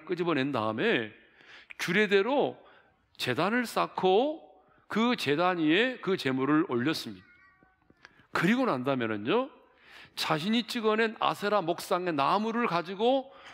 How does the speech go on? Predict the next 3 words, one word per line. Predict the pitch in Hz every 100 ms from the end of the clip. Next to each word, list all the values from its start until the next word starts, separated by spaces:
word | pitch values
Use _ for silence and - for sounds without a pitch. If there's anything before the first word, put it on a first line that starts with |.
| -
불로 | 196 226 247
태워서 | - 277 247 - 220 311 302 - - - _ -
하나님께 | - 202 190 180 - 202 233